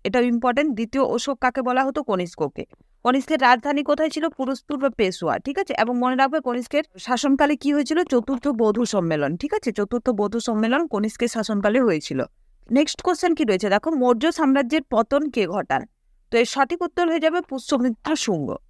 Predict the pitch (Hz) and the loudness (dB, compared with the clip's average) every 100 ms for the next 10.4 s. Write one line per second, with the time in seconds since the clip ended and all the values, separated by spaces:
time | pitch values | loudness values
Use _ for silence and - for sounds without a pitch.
0 | _ - 302 330 440 _ _ - _ - | _ -4 0 2 0 _ _ -20 _ -8
1 | 247 - 254 240 254 262 262 247 269 262 | -4 0 0 2 -2 -2 -2 -2 -2 -2
2 | 240 247 247 320 480 190 202 254 262 247 | -2 -2 0 0 0 -6 -8 -4 -2 0
3 | 262 254 240 277 277 277 247 254 254 294 | 0 2 0 -2 -4 0 0 0 -4 -4
4 | 311 381 427 269 240 330 - _ _ 214 | -2 -2 -2 -6 -2 -2 -4 _ _ -2
5 | 233 220 240 240 226 262 - 214 254 247 | -2 0 -2 -2 -4 -6 -2 -2 -2 -2
6 | 269 254 403 - 202 220 220 - 254 269 | 0 2 2 4 0 0 -4 -6 0 2
7 | 220 214 339 370 220 208 - 190 165 156 | 2 0 -2 -2 -2 -2 -2 0 0 -2
8 | - 147 139 185 190 190 185 190 277 208 | -2 -2 2 0 2 0 0 -2 0 2
9 | 180 175 160 185 147 - 208 220 202 190 | 2 0 -2 -4 -4 -4 -4 -2 -4 -2
10 | 269 247 165 | -2 0 -4